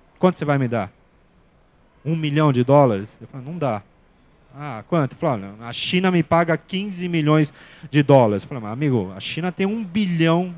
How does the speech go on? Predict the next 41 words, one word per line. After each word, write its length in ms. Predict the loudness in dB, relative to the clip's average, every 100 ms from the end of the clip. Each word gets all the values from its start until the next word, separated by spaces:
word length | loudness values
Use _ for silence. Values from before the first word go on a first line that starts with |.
| -8
de 80 | -4
pessoas, 840 | -2 -4 0 4 6 4 2 -10 -20 -20
cem 460 | -20 -14 -4 -2 0
milhões 440 | 0 2 4 2
de 120 | 0
jogadores, 760 | -2 0 0 0 -2 -4 -8 -20 _ _ _ -12
né?" 180 | -10 -12 -20 -12
Então 140 | -2
eles 140 | 4 8
olham 260 | 10 10
sempre 260 | 6 0 0
o 40 |
Brasil 600 | 2 4 2 6 8 8 4 _ -20 _ _
como 520 | -2 0 2 2 2 0
um 60 |
mercado, 640 | 0 -2 0 0 2 4 4
assim, 180 | 4
ah, 100 | 0
o 80 | 6
último 300 | 6 4 0
mercado 380 | -2 -2 -2 0
a 60 | 0
ser 160 | 0
explorado. 480 | -4 0 2 2 2
O 40 | 0
mercado 320 | -4 -2 0
asiático, 420 | 2 4 2 0
como 120 | -4
ele 120 | -4
falou, 260 | 0 2 6
realmente 340 | 6 4 0
é 40 | -2
muito 400 | 0 0 0 0
maior 280 | 0 2 2
do 100 | 0
que 120 | -6
o 40 |
próprio 360 | -2 0 4 8
World 240 | 8 8
of 200 | 2 2
Warcraft, 600 | -2 0 0 -2 -2 -10